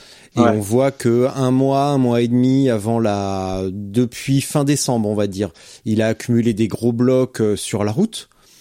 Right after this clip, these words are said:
Speaker 2: Ouais,
Speaker 1: Et
Speaker 2: exact.
Speaker 1: il est, euh, il est messenger et il me semble que toi aussi.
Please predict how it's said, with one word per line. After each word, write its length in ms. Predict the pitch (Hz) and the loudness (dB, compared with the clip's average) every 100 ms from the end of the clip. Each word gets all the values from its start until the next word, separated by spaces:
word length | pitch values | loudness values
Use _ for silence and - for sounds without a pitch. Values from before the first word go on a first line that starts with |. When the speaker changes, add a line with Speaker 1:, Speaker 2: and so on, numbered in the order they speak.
| - - - | -20 -10 0
Speaker 2:
Ouais, 80 | 120 | 2
Speaker 1:
Et 20 | 123 | 4
Speaker 2:
exact. 180 | 120 120 | 4 4
Speaker 1:
il 80 | 117 | 4
est, 280 | 113 117 117 | 4 4 2
euh, 140 | 104 | 2
il 160 | 107 110 | 2 2
est 60 | |
messenger 640 | 113 - 117 110 135 185 196 | 2 2 0 2 2 0 0
et 140 | 123 | 0
il 160 | 110 107 | 2 2
me 160 | 110 | 0
semble 260 | 107 127 127 | 0 -2 -2
que 140 | 120 | -2
toi 220 | 107 113 110 | -2 0 0
aussi. 520 | 101 - 202 - | 0 -4 -6 -8